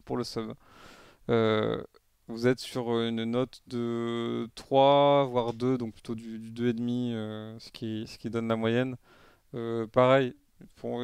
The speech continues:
en gros, il y a du potentiel, mais pas actuellement. Après, ça veut rien dire, encore une fois. Euh, je prends l'exemple de Ricoré,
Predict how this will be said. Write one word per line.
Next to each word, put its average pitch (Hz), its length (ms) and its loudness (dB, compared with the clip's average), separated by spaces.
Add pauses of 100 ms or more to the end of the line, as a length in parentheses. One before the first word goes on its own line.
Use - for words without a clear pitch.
en 127 100 -2
gros, 135 140 2
il 151 40 8
y - 20 8
a 147 60 6
du 139 100 -8
potentiel, 143 520 2
mais 131 180 -2
pas 131 300 6
actuellement. 120 400 -2 (520)
Après, 175 560 6
ça - 160 -2
veut 120 100 0
rien 147 160 4
dire, 170 160 0
encore 120 220 0
une 120 60 -2
fois. 170 440 4
Euh, 117 840 -2
je - 100 -18
prends 123 120 2
l'exemple 135 280 2
de 123 100 2
Ricoré, 151 580 4